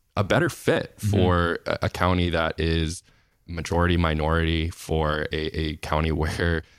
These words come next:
Speaker 1: incomes are low, poverty rate is high, and we just, like, we need to be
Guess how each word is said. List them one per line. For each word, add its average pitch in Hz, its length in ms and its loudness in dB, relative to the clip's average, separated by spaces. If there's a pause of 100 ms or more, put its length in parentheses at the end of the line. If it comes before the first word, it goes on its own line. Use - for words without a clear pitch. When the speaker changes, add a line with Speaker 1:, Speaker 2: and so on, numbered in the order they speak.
(320)
Speaker 1:
incomes 92 380 0
are 80 160 2
low, 82 280 0
poverty 80 280 0
rate 78 220 -4
is 78 100 -8
high, 82 720 0
and 76 360 0
we 80 180 -2
just, - 440 -4
like, 82 260 -2
we 92 220 2
need 95 340 0
to 120 80 -4
be 95 420 -2